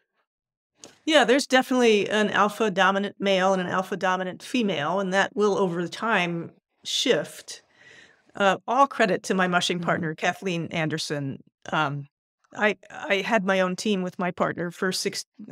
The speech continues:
Speaker 1: we had sixteen dogs for many, many years and stuff, but now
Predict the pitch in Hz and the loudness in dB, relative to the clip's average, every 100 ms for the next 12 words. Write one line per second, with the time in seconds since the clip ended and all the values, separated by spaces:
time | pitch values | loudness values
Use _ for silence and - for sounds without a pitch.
0 | - 202 180 233 - - 180 170 160 165 | -6 -4 -2 -4 -4 -2 -2 0 0 0
1 | - 165 160 165 160 160 180 190 180 175 | -4 -6 -6 -6 -6 -2 0 2 0 -4
2 | 175 - 170 190 208 208 202 185 180 | -6 -6 -4 -4 2 6 6 6 2